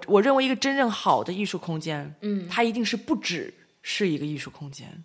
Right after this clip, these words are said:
Speaker 2: 对。
Speaker 1: 这就是，就是我的男神的，就是 Hong C A 的一句话，他说，在美学的语境里，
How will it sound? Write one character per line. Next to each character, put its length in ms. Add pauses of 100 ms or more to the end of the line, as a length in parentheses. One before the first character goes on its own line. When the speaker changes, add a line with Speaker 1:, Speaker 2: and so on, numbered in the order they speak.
(160)
Speaker 2:
对。 260 (500)
Speaker 1:
这 120
就 120
是， 280 (680)
就 100
是 300
我 200
的 220 (120)
男 220
神 320
的， 260
就 200
是 120
Hong 200
C 200
A 120
的 80
一 100
句 140
话， 400 (300)
他 160
说， 560 (400)
在 180
美 260
学 300
的 100
语 200
境 260
里， 220